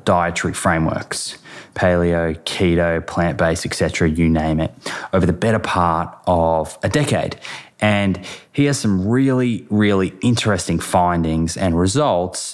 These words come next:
to share with us. In this podcast, you will hear the difference between managing blood glucose levels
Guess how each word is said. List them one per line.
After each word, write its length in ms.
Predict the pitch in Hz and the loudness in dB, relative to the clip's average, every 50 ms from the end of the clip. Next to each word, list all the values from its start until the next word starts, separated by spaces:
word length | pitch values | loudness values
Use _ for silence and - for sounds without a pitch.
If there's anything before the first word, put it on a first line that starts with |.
| 135 - | -10 -6
to 140 | - - | -4 -4
share 300 | 104 - - 101 85 80 | -4 -2 -2 -2 0 0
with 120 | 80 80 101 | -2 -2 -2
us. 420 | - 80 - - - - - - - - - - - - - - - - _ - - | -4 -4 -4 -6 -8 -10 -12 -14 -16 -18 -18 -18 -18 -20 -20 -20 -20 -20 _ -2 0
In 100 | 107 117 | 2 2
this 140 | 120 117 | 2 0
podcast, 920 | - - - 101 95 90 - 98 92 85 85 85 85 85 - - - - | -2 0 0 0 0 0 0 0 0 2 2 2 0 0 -2 -6 -10 -8
you 160 | - 92 92 87 | -4 0 2 2
will 100 | 85 82 | 2 2
hear 300 | - - 95 87 87 85 | 0 0 2 2 2 2
the 80 | 85 | 0
difference 640 | 80 - - 123 117 - 101 82 78 76 - - - | -4 -2 -2 -2 0 0 -2 -2 -2 -6 -6 -10 -8
between 480 | - - 85 - - 90 85 82 80 87 | -6 -6 -4 -2 0 2 2 2 2 2
managing 460 | 98 104 110 113 107 - 107 90 82 | 2 2 2 0 0 0 0 -2 -2
blood 280 | 82 - 87 80 - | 0 0 0 0 0
glucose 520 | - - 87 85 - - - - - - - | 0 -2 -2 -2 0 -2 -4 -4 -4 0 0
levels 500 | 95 92 87 90 90 90 87 - - | 2 2 4 2 2 0 -2 -4 -8